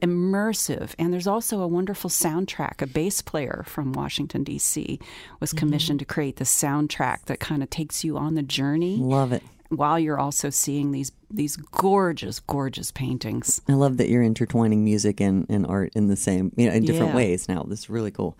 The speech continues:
Speaker 1: Yeah.
Speaker 3: Um, any other special events coming up? 'Cause I know you always have something going on at the B M A.
Speaker 2: Yeah, we actually just finished talking about Martha Jackson Jarvis, but she's gonna be in conversation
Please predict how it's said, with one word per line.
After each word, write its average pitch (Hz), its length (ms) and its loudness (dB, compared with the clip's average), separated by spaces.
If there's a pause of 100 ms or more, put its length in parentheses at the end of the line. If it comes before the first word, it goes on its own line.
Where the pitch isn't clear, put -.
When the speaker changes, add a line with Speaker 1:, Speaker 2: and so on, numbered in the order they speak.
(100)
Speaker 1:
Yeah. 151 320 -6
Speaker 3:
Um, 123 280 2
any 240 220 4
other 208 160 2
special 110 420 -2
events 92 320 -2
coming 90 220 -2
up? - 80 -6
'Cause - 140 -4
I - 20 2
know 135 80 4
you 139 140 4
always 120 200 2
have 101 160 -4
something 87 320 -2
going 65 280 -6
on - 200 -6
at - 180 -8
the - 80 0
B 85 180 -2
M 78 160 -2
A. - 180 -6 (400)
Speaker 2:
Yeah, 226 120 0
we 196 180 2
actually 233 280 0
just 131 360 -4
finished 156 280 0
talking 170 220 -2
about 156 160 -4
Martha 151 240 -4
Jackson 135 360 -4
Jarvis, 147 300 0
but 131 180 2
she's 214 200 0
gonna 185 200 2
be 139 120 2
in 131 100 2
conversation 131 880 -2